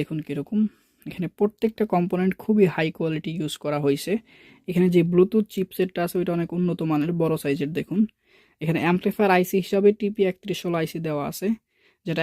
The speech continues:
একশো ওয়াটের আরএমএস আউটপুট দিতে পারে, যেটা ইম্পোর্টেড অরিজিনাল চিপসেট। এটার ভিতরে আছে আসলে, এটা খোলা পসিবল না। এটা এইভাবে এই যেখানে একটু গ্যাপ আছে এখান দিয়ে দেখা যায় একত্রিশ ষোলো আইসি যে পিনগুলো ওগুলো দেখে বোঝা যায়, এবং ডেটা শিটেও সেটাই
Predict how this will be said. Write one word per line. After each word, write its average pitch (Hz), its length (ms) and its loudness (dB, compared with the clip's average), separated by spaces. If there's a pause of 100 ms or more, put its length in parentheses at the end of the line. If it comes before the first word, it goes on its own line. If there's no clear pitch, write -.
একশো - 240 -6
ওয়াটের 165 320 2
আরএমএস 160 360 0
আউটপুট 151 400 -6
দিতে 151 240 -2
পারে, 147 160 -2 (360)
যেটা 156 140 -2 (100)
ইম্পোর্টেড 160 440 -2
অরিজিনাল 156 440 0
চিপসেট। 214 440 -4
এটার 170 260 -4
ভিতরে 185 300 2
আছে - 180 -8
আসলে, 160 240 -8
এটা 165 120 -8 (100)
খোলা 170 240 -2 (160)
পসিবল 165 380 0 (100)
না। 175 60 0 (460)
এটা - 180 -8
এইভাবে 190 280 4 (460)
এই 165 80 -6 (140)
যেখানে 170 260 -4
একটু 175 120 -8 (100)
গ্যাপ 160 220 0
আছে 180 160 -4
এখান 185 160 2
দিয়ে 175 160 2
দেখা 160 220 -4
যায় 170 120 2
একত্রিশ 180 300 -8
ষোলো 160 160 -4
আইসি 156 180 -6 (100)
যে 147 140 -2
পিনগুলো 156 340 -2
ওগুলো 147 240 -2
দেখে 147 220 -6
বোঝা 147 200 -2
যায়, 170 160 -2
এবং 165 100 0 (120)
ডেটা 175 260 -2
শিটেও 160 340 -6
সেটাই 151 260 -2